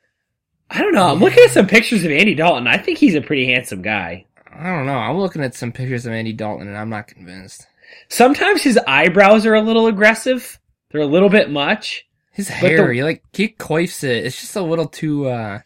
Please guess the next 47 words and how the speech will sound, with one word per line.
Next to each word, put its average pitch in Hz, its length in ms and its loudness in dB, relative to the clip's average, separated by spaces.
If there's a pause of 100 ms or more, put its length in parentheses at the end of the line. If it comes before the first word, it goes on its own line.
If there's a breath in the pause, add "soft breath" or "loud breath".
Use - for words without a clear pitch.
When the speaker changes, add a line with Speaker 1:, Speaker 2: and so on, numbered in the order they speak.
(560)
Speaker 2:
I 127 80 -10
don't 123 120 -8
know. 107 120 -8
It's 104 100 -14
a 123 60 -8
little 147 160 -6
much 127 300 -6
for 110 100 -16
me. 101 260 -14 (640)
Speaker 1:
I 156 100 4
don't 180 140 2
know. 143 300 0
Speaker 2:
But, 330 120 0
Speaker 1:
I - 40 4
think 214 120 6
he's 202 80 0
a - 20 -4
Speaker 2:
eh, - 20 -6
Speaker 1:
pretty 185 160 0
handsome 147 260 -4
Speaker 2:
I 131 40 0
can 117 100 0
Speaker 1:
guy. 113 60 -2
Speaker 2:
see 117 160 -2
it. 117 80 -4
Speaker 1:
He 120 120 -12 (140)
Speaker 2:
I 202 80 -4
can 233 120 -10
see - 160 -6
it. - 140 -12 (340)
Speaker 1:
Um, 180 260 2
and 208 120 4
my 208 120 6
last, 196 600 2
my 175 120 -4
last 175 300 0
person 170 340 -4
that 143 100 -4
I'm 143 180 -8
thinking 131 360 -10
of, 113 280 -8 (1000)
Jacoby 151 560 -2
Brissett. - 600 -8 (680)
Another 175 400 4
Patriots 175 600 0
quarterback 120 600 -4
here. 95 400 -10